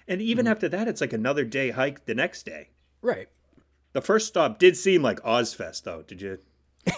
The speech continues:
Speaker 1: get that
Speaker 2: <laughs>
Speaker 1: vibe?
Speaker 2: Yeah. Yeah, so they, they, they stop out. I don't, it's just like a field, really.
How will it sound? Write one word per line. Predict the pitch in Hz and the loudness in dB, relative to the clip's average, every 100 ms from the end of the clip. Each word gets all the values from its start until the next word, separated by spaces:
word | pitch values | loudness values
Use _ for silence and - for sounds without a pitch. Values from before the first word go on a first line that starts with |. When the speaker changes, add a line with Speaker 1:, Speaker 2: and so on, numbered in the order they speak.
| 453 - | -6 -6
Speaker 1:
get | 135 131 | -4 4
that | 143 | 4
Speaker 2:
<laughs> | 131 | 4
Speaker 1:
vibe? | 120 131 135 _ 226 - | 4 4 0 _ -14 -12
Speaker 2:
Yeah. | - 165 156 _ - - 339 _ - _ _ _ | 0 0 0 _ -20 -18 -18 _ -20 _ _ _
Yeah, | - 160 | -4 -4
so | 143 | -2
they, | 156 160 | 2 2
they, | 151 170 156 139 | 4 2 2 -2
they | - 147 | -4 -4
stop | - 180 190 151 | -2 -4 -4 -4
out. | 151 147 _ _ _ - | -4 -4 _ _ _ -18
I | 135 | -14
don't, | 135 113 | -14 -16
it's | - - | -10 -6
just | 226 233 | -4 -2
like | 311 | -4
a | - | -6
field, | - 247 294 - | -4 0 0 -2
really. | 190 233 104 120 | 0 2 2 -8